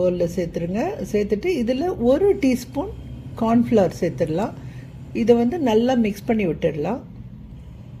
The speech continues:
இது ஃப்ரை பண்ணும்போது கொஞ்சம் கிறிஸ்பியா கிடைக்கும் அப்படின்றதுக்காக. அப்புறம் இன்னொரு பவுல் எடுத்துக்கோங்க. இதுல ஒரு கால்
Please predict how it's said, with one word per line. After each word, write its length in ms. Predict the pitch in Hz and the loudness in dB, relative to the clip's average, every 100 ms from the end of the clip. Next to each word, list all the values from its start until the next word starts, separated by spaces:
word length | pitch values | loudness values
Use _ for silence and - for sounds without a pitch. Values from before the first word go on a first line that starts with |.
| - - - - - - | -16 -16 -18 -16 -6 4
இது 120 | 214 - | 4 8
ஃப்ரை 160 | 254 311 - | 6 6 6
பண்ணும்போது 400 | 240 226 220 233 392 | 6 6 4 4 6
கொஞ்சம் 260 | 247 233 208 | 6 6 4
கிறிஸ்பியா 380 | 233 220 - 254 233 | 4 2 4 4 6
கிடைக்கும் 360 | 180 170 190 | 0 2 2
அப்படின்றதுக்காக. 720 | 185 160 175 160 160 165 156 139 277 - - - - - | 2 2 2 2 -2 -2 -4 -2 -6 -8 -18 -18 -18 -18
அப்புறம் 220 | - 302 233 | -4 2 4
இன்னொரு 280 | 254 302 214 | 4 2 4
பவுல் 240 | 202 208 190 | 4 4 2
எடுத்துக்கோங்க. 460 | 170 190 180 196 320 - - - - - 233 | 0 -4 -2 -2 -4 -8 -20 -20 -20 -2 0
இதுல 220 | 262 294 247 | 2 6 6
ஒரு 140 | 240 349 - - - | 6 -2 -4 -12 2
கால் 320 | 233 277 | 2 4